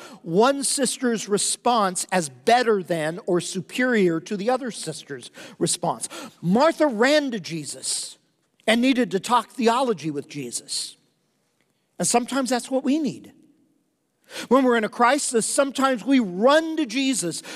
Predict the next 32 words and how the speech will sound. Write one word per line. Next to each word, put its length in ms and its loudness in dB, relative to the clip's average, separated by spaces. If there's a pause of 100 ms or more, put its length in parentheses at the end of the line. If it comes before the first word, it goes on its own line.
with 180 6
our 180 4
unanswered 640 0
questions 600 -2
and 240 0
our 200 4
imperfect 720 0
theology 880 0 (200)
and 200 2
our 180 4
unmet 540 -2
expectations. 1500 -4 (1900)
And 160 -2
Jesus 360 -2
speaks 460 -2
to 160 -2
us, 480 -10 (1080)
not 240 2
always 440 2
with 160 -2
the 160 -4
answers 580 0
that 140 2
we're 80 -2
looking 360 0
for, 360 2
but 160 0
always 500 2
with 240 -8
words 380 -2
of 180 -10
truth, 720 -2